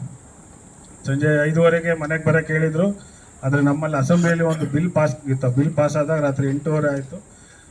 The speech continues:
So ಇವತ್ತು ಆರು ಗಂಟೆಗೆ ಮಾನ್ಯ ಮುಖ್ಯಮಂತ್ರಿಗಳು, ಆ, ಭೇಟಿಯನ್ನ ಟೈಮ್ ಕೊಟ್ಟಿದ್ದಾರೆ ನನಗೆ. ನಾನು ಸಂಜೆ ಆರು ಗಂಟೆಗೆ ಹೋಗಿ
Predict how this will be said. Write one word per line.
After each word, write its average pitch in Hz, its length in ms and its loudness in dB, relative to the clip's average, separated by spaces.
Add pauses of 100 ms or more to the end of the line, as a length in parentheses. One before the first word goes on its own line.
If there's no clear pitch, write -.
(200)
So 170 80 4
ಇವತ್ತು 170 260 2
ಆರು 170 180 2
ಗಂಟೆಗೆ 170 340 0
ಮಾನ್ಯ 156 240 -2
ಮುಖ್ಯಮಂತ್ರಿಗಳು, 143 1000 0 (340)
ಆ, 131 100 0
ಭೇಟಿಯನ್ನ 147 520 -2 (1120)
ಟೈಮ್ 165 220 0
ಕೊಟ್ಟಿದ್ದಾರೆ 147 420 -2
ನನಗೆ. 131 260 -4 (580)
ನಾನು 123 120 -8
ಸಂಜೆ 143 200 -4
ಆರು 143 260 0
ಗಂಟೆಗೆ 170 340 0
ಹೋಗಿ 165 460 0